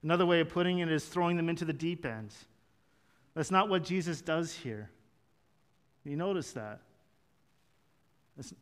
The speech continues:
it, not only does he spend forty days with them, teaching them and being patient with them and walking with them, as we will see, he also empowers them to accomplish what he tells them to do.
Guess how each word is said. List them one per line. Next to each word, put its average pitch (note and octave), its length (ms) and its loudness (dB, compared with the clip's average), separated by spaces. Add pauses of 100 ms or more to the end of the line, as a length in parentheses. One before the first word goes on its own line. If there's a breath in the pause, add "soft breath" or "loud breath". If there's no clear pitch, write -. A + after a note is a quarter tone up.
it, E3+ 140 -10 (200)
not F3+ 180 -2
only G3 140 0
does E3 180 -4
he D#3+ 120 -2
spend F3 520 -4
forty D#3 320 -4
days D#3 320 0
with E3 140 -10
them, C3+ 160 -4 (180)
teaching D#3 360 -8
them A#2+ 140 -6
and A#2 100 -6
being C3 180 -6
patient E3 480 -8
with B2+ 160 -10
them A#2+ 160 -6
and A2+ 160 -8
walking C#3+ 480 -6
with A2+ 220 -12
them, C3 240 -12 (840 soft breath)
as D3 180 -6
we D3+ 80 -6
will C#3+ 120 -6
see, D#3 240 -4
he D3 120 -4
also D#3 320 -4
empowers D3+ 580 -4
them C3 120 -4
to C3 140 -10
accomplish C3 560 -8
what A2+ 80 -8
he A2+ 60 -6
tells B2 240 -10
them A2+ 140 -8
to G#2 80 -12
do. G#2+ 240 -10